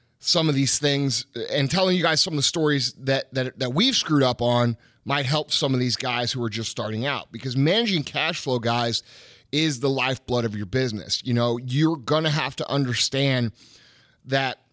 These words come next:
it's not this thing where you go out and sell product and then you've got ten million dollars in the bank tomorrow. It's,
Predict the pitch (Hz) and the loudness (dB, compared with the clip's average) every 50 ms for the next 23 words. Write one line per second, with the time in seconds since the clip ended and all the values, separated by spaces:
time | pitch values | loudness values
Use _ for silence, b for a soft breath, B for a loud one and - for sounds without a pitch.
0 | _ _ _ _ _ _ _ _ _ _ _ _ _ _ _ - - _ - 120 | _ _ _ _ _ _ _ _ _ _ _ _ _ _ _ -20 -20 _ -14 -6
1 | - - 117 160 160 160 165 - 110 156 156 - - - - - 151 151 156 151 | -6 -4 -2 0 0 0 -2 -2 -2 -2 0 0 0 -2 0 0 0 2 2 2
2 | 143 135 131 139 131 127 - 135 143 143 139 110 139 - - - 143 143 117 - | 2 2 4 2 2 2 2 2 2 2 2 2 2 0 2 2 0 0 -2 -2
3 | - 139 135 139 139 113 - 117 120 123 131 123 113 131 120 - - - 147 135 | -2 0 2 2 0 -2 -2 0 2 4 4 4 2 0 -2 -2 -2 0 2 4
4 | 135 131 127 127 123 120 120 120 120 123 120 104 107 113 98 - 113 110 110 - | 4 4 4 2 2 2 2 2 2 0 0 -2 -2 -4 -4 -4 -6 -6 -6 -8
5 | _ - - 123 120 110 113 113 107 90 71 60 - 95 98 110 - - - | _ -12 -6 -4 -2 -2 0 -2 -2 -4 -6 -10 -8 -8 -4 0 0 0 -2